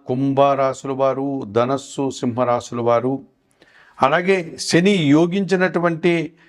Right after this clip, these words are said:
కర్కాటక, కన్యా, వృశ్చిక రాశుల వారు, వీరందరూ కూడా తప్పనిసరిగా శనేశ్వరుని యొక్క ఆలయానికి వెళ్ళండి. శనేశ్వరుని ఆలయానికి వెళ్ళి స్వామివారిని సందర్శించుకొని అక్కడ అందుబాటులో ఉన్నటువంటి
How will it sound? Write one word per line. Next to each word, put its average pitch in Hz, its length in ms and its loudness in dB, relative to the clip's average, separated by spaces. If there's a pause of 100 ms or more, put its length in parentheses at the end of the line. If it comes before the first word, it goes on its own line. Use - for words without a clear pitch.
(260)
కర్కాటక, 165 800 2
కన్యా, 151 580 -2
వృశ్చిక 123 420 -8
రాశుల 120 340 0
వారు, 104 360 -2 (500)
వీరందరూ 131 520 2
కూడా 139 320 -4 (1600)
తప్పనిసరిగా 190 960 2 (600)
శనేశ్వరుని 220 680 0
యొక్క 165 240 -4
ఆలయానికి 117 760 -4
వెళ్ళండి. 92 500 -6 (1000)
శనేశ్వరుని 165 560 4
ఆలయానికి 135 600 2
వెళ్ళి 135 280 4
స్వామివారిని 120 920 0 (100)
సందర్శించుకొని 123 840 -2
అక్కడ 131 280 -2
అందుబాటులో 131 540 -2
ఉన్నటువంటి 113 720 -6